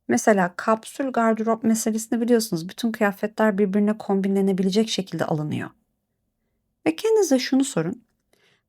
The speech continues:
Bu şey diyelim ki çok kolay çözülebiliyor olsaydı ne olması gerekirdi? Yani ne olursa çözülür.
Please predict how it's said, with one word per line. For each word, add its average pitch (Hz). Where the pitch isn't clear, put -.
Bu 440
şey 285
diyelim 269
ki 294
çok -
kolay 247
çözülebiliyor 233
olsaydı 190
ne 302
olması 190
gerekirdi? -
Yani 180
ne 311
olursa 226
çözülür. -